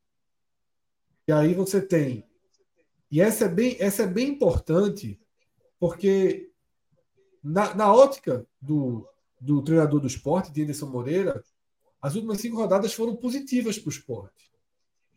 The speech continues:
Ele teve três empates e duas vitórias, enfrentando A B C, Londrina, Botafogo de São Paulo,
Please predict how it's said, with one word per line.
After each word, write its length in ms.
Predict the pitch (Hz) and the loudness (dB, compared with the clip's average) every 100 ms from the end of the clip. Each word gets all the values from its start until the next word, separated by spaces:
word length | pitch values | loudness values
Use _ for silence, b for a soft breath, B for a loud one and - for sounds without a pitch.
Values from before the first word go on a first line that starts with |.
| _ _ _ _ _ | _ _ _ _ _
Ele 160 | 131 156 | -2 -2
teve 240 | 160 160 | 0 -2
três 340 | - 180 226 220 | 0 2 2 0
empates 680 | 208 160 160 185 - - _ _ _ _ _ _ | -2 0 2 0 -6 -12 _ _ _ _ _ _
e 60 | 170 | -8
duas 240 | 147 185 | -2 0
vitórias, 560 | 196 233 175 131 123 110 | 0 0 4 4 4 -2
enfrentando 840 | 160 165 202 190 160 127 110 107 - _ _ _ _ _ _ _ _ _ _ _ _ _ _ _ _ _ | -8 -4 -4 -2 -2 -2 -6 -10 -16 _ _ _ _ _ _ _ _ _ _ _ _ _ _ _ _ _
A 100 | 151 | -2
B 140 | 170 | 0
C, 480 | 160 - 214 262 - _ _ _ _ | 0 0 0 0 -6 _ _ _ _
Londrina, 840 | 151 160 151 143 202 226 233 233 233 _ _ _ _ _ _ _ _ _ _ | -4 -2 -2 -2 -2 -4 -6 -8 -14 _ _ _ _ _ _ _ _ _ _
Botafogo 960 | 135 175 - 185 - 190 214 214 233 - _ _ | 0 2 2 -4 0 0 0 -2 -10 -14 _ _
de 60 | - | -14
São 220 | - 127 | -8 -8
Paulo, 600 | 120 151 165 170 185 180 | -2 0 2 2 -2 -10